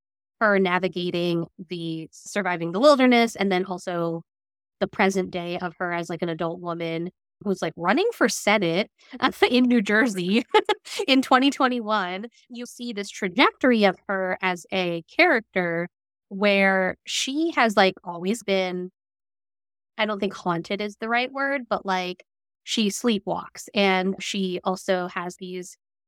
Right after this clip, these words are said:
like, lucid nightmares. Even, like, when they were, like, in the wilderness, she would become feral in the night.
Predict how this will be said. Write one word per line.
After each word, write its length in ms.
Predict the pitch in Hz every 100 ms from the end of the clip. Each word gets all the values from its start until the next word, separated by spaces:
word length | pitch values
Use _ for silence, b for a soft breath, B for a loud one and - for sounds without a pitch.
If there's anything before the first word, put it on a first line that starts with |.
| _ -
like, 240 | 190 170
lucid 440 | 185 202 202 196 190
nightmares. 920 | 185 180 190 185 170 170 165 170 - -
Even, 320 | 220 208 202
like, 280 | 190 180 - _ _ _ _ _
when 220 | 202 202
they 80 | 190
were, 180 | 185 180
like, 200 | 175 170 -
in 180 | 220 214
the 80 |
wilderness, 880 | 185 185 185 175 165 165 165 - - _ _ -
she 240 | - 202
would 200 | 180 196
become 600 | 190 - 196 180 175 180 - _ _ _
feral 440 | - 240 180 - 165 _ _ _ _ _
in 200 | 349 302
the 80 | 254
night. 640 | 233 302 185 180 - 254